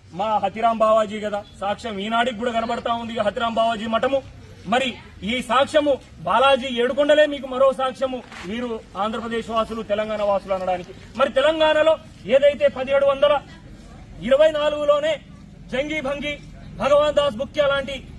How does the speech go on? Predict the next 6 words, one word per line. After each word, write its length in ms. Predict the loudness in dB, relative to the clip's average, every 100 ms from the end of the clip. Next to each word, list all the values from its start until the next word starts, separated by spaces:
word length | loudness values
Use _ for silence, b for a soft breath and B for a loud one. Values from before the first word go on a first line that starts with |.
| 0
ఏదైతే 420 | 2 4 2 0
మా 180 | 0 0 -4 -12 -18 -16 -18 -16 -10
క్యారవాన్ 460 | -2 2 4 2 0
ట్రేడర్స్ 400 | 0 2 2 0
గా 60 | -2
పనిచేసినటువంటి 920 | -2 -4 -6 -6 -8 -6 -8 -8